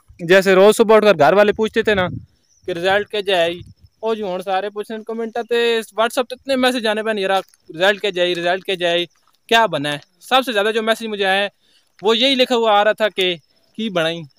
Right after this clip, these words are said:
हुण बंदा की दसे की बना। तो दोस्तों यार, हम, जो है ना, <clears throat> घूमते फिरते, लोग ये मारते करते यहाँ पर पहुँच गए अपने ऊपर, जो ना, मेन रोड है हमारा, हाईवे।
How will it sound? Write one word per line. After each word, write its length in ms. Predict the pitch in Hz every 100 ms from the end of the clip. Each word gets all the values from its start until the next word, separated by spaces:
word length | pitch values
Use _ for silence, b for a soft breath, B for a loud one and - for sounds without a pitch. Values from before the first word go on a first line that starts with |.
| _ -
हुण 140 | 170
बंदा 220 | 170 202 226
की 200 | 240 233
दसे 240 | 208 190
की 200 | 175 196
बना। 300 | 160 143 147 - _ _ _ _ _ - _ _ _ _ _ _ _ _ -
तो 80 |
दोस्तों 300 | 208 269 277
यार, 280 | 269 254 262
हम, 160 | 240 247
जो 100 | 262
है 60 |
ना, 100 | 254
<clears throat> 480 | 247 247 247 220 196
घूमते 420 | 180 - 170 170 240
फिरते, 300 | 233 214 226
लोग 180 | 226
ये 60 | 220
मारते 260 | 208 190 214
करते 180 | 214
यहाँ 240 | 214 165 185
पर 120 | 240
पहुँच 260 | 233 240 220
गए 120 | 226 202 - -
अपने 280 | 175 190 190
ऊपर, 220 | 175 208
जो 100 | 240
ना, 80 | 220
मेन 180 | 180
रोड 220 | 202 190 190
है 60 |
हमारा, 320 | 175 139 143 143 _ _ _ _ -
हाईवे। 420 | 131 165 170 151